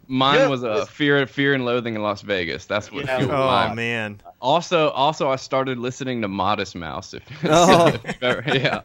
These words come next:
Speaker 1: that
Speaker 4: Yeah.
Speaker 1: was big. Uh, that was instrumental in my, uh,
Speaker 2: But, I mean,
Speaker 1: interest in drugs.
Speaker 2: we ch-,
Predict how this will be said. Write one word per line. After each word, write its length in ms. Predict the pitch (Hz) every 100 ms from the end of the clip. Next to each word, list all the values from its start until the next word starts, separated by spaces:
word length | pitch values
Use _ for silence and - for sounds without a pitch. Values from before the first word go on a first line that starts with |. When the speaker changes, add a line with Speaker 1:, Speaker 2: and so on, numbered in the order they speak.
| -
Speaker 1:
that 80 |
Speaker 4:
Yeah. 260 | 156 170 180
Speaker 1:
was 120 | 135 113
big. 400 | 123 131 131 123
Uh, 380 | 123 120 113 107 - _ - _ _
that 100 | 127
was 120 | 127
instrumental 640 | 127 123 127 104 107 101
in 80 | 98
my, 260 | 98 98 95
uh, 240 | 92 95 113 _ _ _ _ _ _ _
Speaker 2:
But, 140 | 196
I 80 | 190
mean, 60 | 196 208
Speaker 1:
interest 200 | - 104
in 140 | 104
drugs. 420 | 92 98 95 95
Speaker 2:
we 60 | -
ch-, 180 | 113 -